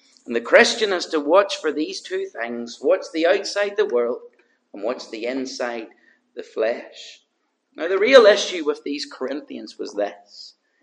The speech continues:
They weren't going to war with either of those. They were just letting the world do its thing. And they were inviting the world into the church. And, uh, we'll see as we go throughout the book of Corinthians, this first letter,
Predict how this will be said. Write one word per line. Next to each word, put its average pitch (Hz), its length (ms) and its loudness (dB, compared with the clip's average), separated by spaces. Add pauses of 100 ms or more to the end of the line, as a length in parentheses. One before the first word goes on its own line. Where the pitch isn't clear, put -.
(400)
They 175 100 -2
weren't 147 240 -4
going 127 240 -4
to 110 80 -4
war 104 200 -4
with 104 180 -8
either 107 300 -10
of 104 100 -10
those. - 600 -20 (440)
They 156 140 -2
were 147 100 0
just 147 300 -4
letting 135 320 -2
the 110 80 -4
world 135 380 -4
do 117 120 -6
its - 180 -8
thing. 135 360 -8 (680)
And 101 80 -10
they 98 80 -4
were 98 120 -4
inviting 139 440 0
the 123 100 -4
world 131 340 0
into 113 200 -10
the 101 120 -20
church. - 480 -8
And, 101 200 -12 (580)
uh, - 60 -14
we'll 151 220 6
see 226 260 4
as 143 140 2
we 147 120 -2
go 147 180 -2
throughout 151 460 0
the 139 80 -4
book 120 220 -8
of 117 160 -10
Corinthians, 117 800 -8
this - 420 -8
first 120 300 -6
letter, 120 440 -4